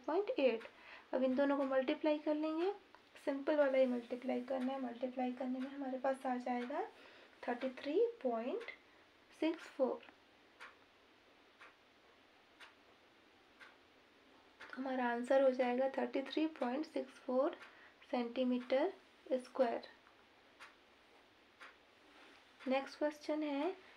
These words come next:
सिक्स पॉइंट फ़ाइव सेंटीमीटर। ये क्वेश्चन भी सेंटीमीटर में ही है, तो हमारा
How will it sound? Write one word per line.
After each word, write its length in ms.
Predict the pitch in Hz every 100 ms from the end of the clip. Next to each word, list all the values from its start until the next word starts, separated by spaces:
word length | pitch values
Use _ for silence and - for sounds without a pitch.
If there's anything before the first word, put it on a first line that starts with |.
| - -
सिक्स 240 | 330 - -
पॉइंट 300 | 277 330 415
फ़ाइव 360 | - 269 262 269
सेंटीमीटर। 680 | 302 254 247 247 233 233 233
ये 120 | 233 240
क्वेश्चन 440 | 254 254 - 262
भी 80 | 294
सेंटीमीटर 760 | 285 254 247 262 262 262 277 269
में 140 | 277
ही 200 | 285 302
है, 220 | - 339 427 - - - - - - - - - -
तो 140 | 311
हमारा 440 | 320 269 262 285